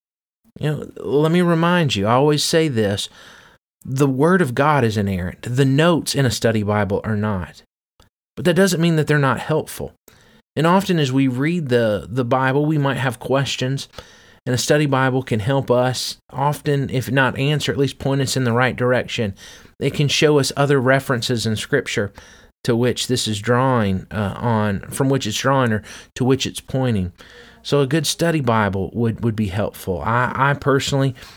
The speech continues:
enjoy the E S V Study Bible and the Christian Standard Bible Study Bible. Both of those I think are top notch. Another resource that I think is very helpful is a notebook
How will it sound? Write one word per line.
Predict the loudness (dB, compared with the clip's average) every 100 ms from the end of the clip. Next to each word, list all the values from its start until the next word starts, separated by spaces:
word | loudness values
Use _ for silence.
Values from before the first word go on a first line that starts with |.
| -12
enjoy | -4 -2 0 0
the | 0 0
E | 2
S | 2 0
V | -2 -2
Study | 0 2 2
Bible | 2 2 2 0 0
and | 0 0
the | -2
Christian | -6 -2 -2 0 -2
Standard | -2 0 0 0 0
Bible | 0 0 -2
Study | -2 -2 -2
Bible. | -2 -2 -2 -4 -8 -20 -20 _
Both | 0 2 2
of | 2
those | 2 2
I | -2
think | -2 -4
are | -4
top | -4 -4 -2
notch. | -4 -4 -6 -10 -16 _ _ -20 -20 _ _ _ _ _ _
Another | -2 2 4 2 0 -4
resource | -2 2 2 2 2 2 2
that | 2
I | 2 2
think | 0 0
is | 0
very | 0 0
helpful | 0 -2 -2 -2 0
is | 0
a |
notebook | 0 2 2 0 -2 -4 -8